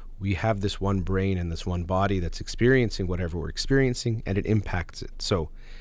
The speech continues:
if you're feeling depressed and down and low, unfortunately,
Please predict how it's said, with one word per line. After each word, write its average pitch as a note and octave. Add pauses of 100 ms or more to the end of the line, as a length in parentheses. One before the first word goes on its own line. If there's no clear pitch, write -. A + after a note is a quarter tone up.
(240)
if -
you're E2+
feeling C#3+
depressed A2
and G#2
down F2+ (200)
and E2+
low, E2+ (840)
unfortunately, C3